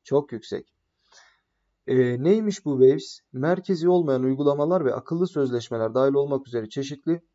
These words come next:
kullanım durumlarını destekleyen çok amaçlı bir blok zinciri platformudur. Şimdi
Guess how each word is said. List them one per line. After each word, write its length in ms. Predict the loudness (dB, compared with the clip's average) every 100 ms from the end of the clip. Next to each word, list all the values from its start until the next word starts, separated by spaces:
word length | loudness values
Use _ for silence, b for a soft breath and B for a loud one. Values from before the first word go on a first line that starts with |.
| _
kullanım 400 | -4 0 0 -2
durumlarını 460 | -2 -4 -4 -4 -2
destekleyen 460 | -2 -4 -6 -6
çok 260 | -2 -2 -2
amaçlı 400 | -2 -2 -6 -4
bir 180 | -4 2
blok 240 | 2 0
zinciri 380 | -4 -8 -6 -6
platformudur. 600 | -4 -4 -4 -6 -6 -10
Şimdi 340 | -8 -8 -8